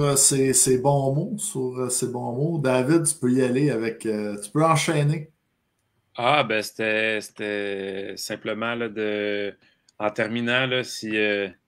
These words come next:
Speaker 2: t'avais un petit, on, habituellement, on dit ça aux, aux joueurs, là, de, de, pour les fans de son équipe, mais en tant que commissaire, là, si t'avais un, un, un mot à lancer, là, ou à donner aux fans, là, pour la, la nouvelle saison qui s'amorce, là,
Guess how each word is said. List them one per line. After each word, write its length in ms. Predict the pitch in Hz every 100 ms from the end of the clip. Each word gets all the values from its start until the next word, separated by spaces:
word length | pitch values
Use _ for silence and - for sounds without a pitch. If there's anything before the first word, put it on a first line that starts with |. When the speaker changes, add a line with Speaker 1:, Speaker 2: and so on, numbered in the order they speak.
| _ -
Speaker 2:
t'avais 240 | 101 101
un 220 | 104 104
petit, 180 | 95 -
on, 100 | 107
habituellement, 420 | 101 98 123 143
on 40 | 147
dit 120 | 135
ça 140 | - 143
aux, 100 | 123
aux 200 | 120 113
joueurs, 280 | 113 127 135
là, 120 | 120
de, 220 | 104 101
de, 180 | 98 92 90
pour 100 | -
les 120 | 120 104
fans 200 | 135 131
de 100 | 123
son 220 | - 113
équipe, 300 | 110 143 151
mais 200 | 117 - - - -
en 120 | 104
tant 160 | 107 127
que 60 | 127
commissaire, 400 | 123 107 123 127
là, 80 |
si 80 | 113
t'avais 240 | 107 101 107
un, 220 | 104 95 _ _ _ _ - - -
un, 100 | 123
un 40 | 123
mot 260 | 135 147
à 120 | 139 123
lancer, 480 | 117 113 - 139 131
là, 80 |
ou 80 | 123
à 80 | 117
donner 180 | 113 120
aux 160 | 123
fans, 280 | 107 - 123
là, 100 | 120
pour 200 | 110 104
la, 260 | 104 101 98
la 120 | 104
nouvelle 280 | 104 110 110
saison 420 | - 104 101 113
qui 120 | -
s'amorce, 520 | - 95 101 101 -
là, 260 | 95 95